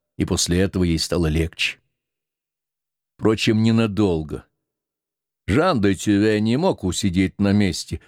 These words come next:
он был слишком раздосадован и разозлен тем подозрением, которое проскользнуло в словах Жанны.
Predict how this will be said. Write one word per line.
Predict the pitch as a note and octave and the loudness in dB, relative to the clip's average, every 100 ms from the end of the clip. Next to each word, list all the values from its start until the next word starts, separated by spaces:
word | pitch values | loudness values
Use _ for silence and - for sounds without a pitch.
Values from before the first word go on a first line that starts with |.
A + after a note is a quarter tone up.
| _ | _
он | F#2+ F#2+ | 0 2
был | F#2+ | 0
слишком | - A2+ G2 - G2+ | -2 -2 -2 0 0
раздосадован | G2+ G2 E2 G2 F#2 - F#2+ G2+ A2 A#2+ A#2 _ | 2 0 0 -2 -2 0 0 0 0 -2 -4 _
и | G2+ | 0
разозлен | F#2+ F2 F#2+ E2 F2+ G2 G2 | 0 2 -2 0 0 0 -2
тем | - C3 G2+ | -2 -2 0
подозрением, | F#2+ E2 E2 D2 D#2+ E2+ A2 A#2 - _ _ _ - | -2 -2 -2 0 2 2 2 0 -6 _ _ _ -8
которое | - F2 F2 | -2 0 0
проскользнуло | G2 - A2+ F#2+ F2+ G2 G2+ G2+ | -2 -2 -2 0 0 2 2 -2
в | |
словах | - A2+ B2 B2 | -2 -2 -2 -4
Жанны. | C#3+ C#3 E2+ E2 | -2 -2 0 -4